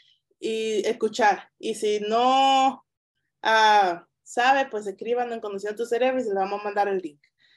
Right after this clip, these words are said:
Así que todos los días va a salir uno nuevo. Este sería el primero como forma de introducción. Y vamos a ver más de veinticinco emociones a través de la historia,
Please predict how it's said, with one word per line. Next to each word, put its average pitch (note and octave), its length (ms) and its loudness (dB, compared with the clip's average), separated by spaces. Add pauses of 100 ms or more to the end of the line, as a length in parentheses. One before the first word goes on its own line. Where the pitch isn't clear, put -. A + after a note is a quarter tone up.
(200)
Así G#3+ 160 0
que A#3 80 2
todos A#3+ 260 2
los C4+ 140 2
días C#4 180 2
va B3 60 2
a B3 40 -2
salir B3+ 420 -2 (160)
uno G#3 280 -6
nuevo. F3+ 320 0
Este C4 400 0
sería G#3 320 -4
el A3+ 160 -6
primero A3+ 480 -4
como F#3 300 -10
forma F#3+ 240 -4
de G3 80 -4
introducción. F#3 540 -6 (420)
Y - 120 -4
vamos D#4+ 400 4
a E4 120 4
ver B3+ 420 2
más A#3 240 -4
de C#4+ 100 2
veinticinco C#4+ 760 0
emociones B3+ 640 0
a G3+ 100 -8
través G3+ 320 -2
de B3 100 2
la C4 120 2
historia, G#3 500 -4